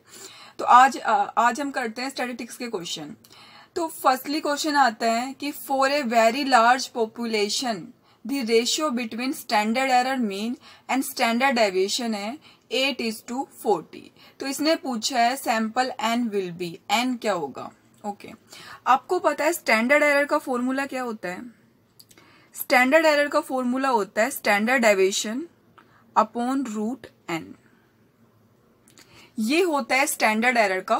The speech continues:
फॉर्मूला। देखो, स्टैंडर्ड एरर का फॉर्मूला होता है standard deviation upon root n।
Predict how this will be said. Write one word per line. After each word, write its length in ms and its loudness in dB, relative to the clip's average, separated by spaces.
फॉर्मूला। 540 -6
देखो, 360 -8
स्टैंडर्ड 440 4
एरर 220 6
का 100 -2
फॉर्मूला 480 0
होता 340 -2
है 140 -6
standard 520 4
deviation 520 0
upon 480 -4
root 300 -6
n। 140 -8